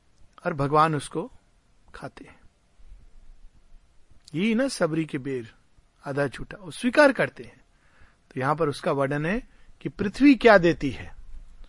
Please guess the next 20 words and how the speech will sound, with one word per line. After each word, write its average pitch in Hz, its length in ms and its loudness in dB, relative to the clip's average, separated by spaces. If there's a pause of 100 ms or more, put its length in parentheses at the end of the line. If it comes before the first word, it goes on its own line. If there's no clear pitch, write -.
(400)
क्या 190 180 8
देती 214 340 6
है? 269 320 4 (380)
Her 180 120 6 (200)
passion 196 420 10 (100)
offered 226 440 10 (100)
to 254 60 4
the 214 220 8
daughter 214 380 10 (100)
of - 80 -2
infinity, 196 580 0 (540)
her 156 120 2 (140)
passion 196 420 4
flower 165 460 6
of 156 280 2
love 196 520 8 (200)
and 254 400 10
doom 196 380 8 (600)
she - 220 -8
gave। - 320 -20